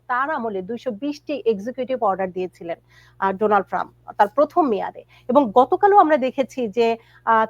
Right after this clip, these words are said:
তিনি প্রথমবার যখন নির্বাচিত হয়েছিলেন প্রথম দিনই অনেকগুলো এক্সিকিউটিভ অর্ডার এসেছিল, গতকালও তার ব্যতিক্রম হয়নি, তিনি অনেকগুলো এক্সিকিউটিভ অর্ডার এসেছে এবং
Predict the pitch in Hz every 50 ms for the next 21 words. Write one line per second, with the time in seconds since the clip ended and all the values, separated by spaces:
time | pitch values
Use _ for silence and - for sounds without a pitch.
0 | - - 294 302 330 311 _ - 302 302 - 330 392 381 370 349 339 320 277 254
1 | 302 277 - - 285 277 277 269 247 277 262 - 277 240 285 262 269 277 - -
2 | 277 277 262 - 247 254 - 302 302 302 302 311 311 277 277 294 262 247 262 269
3 | 262 226 226 254 240 269 240 277 254 254 247 254 262 269 262 - 285 247 - 302
4 | 320 392 320 277 - 285 277 320 320 302 285 294 - 262 240 196 220 214 240 220
5 | - - 202 196 185 - 185 175 170 185 180 - 196 202 196 196 214 220 208 202
6 | 214 208 202 180 185 190 196 190 190 185 202 196 196 185 190 196 196 196 190 -
7 | - 196 - _ - - _ _ _ _ _ - 240 247 262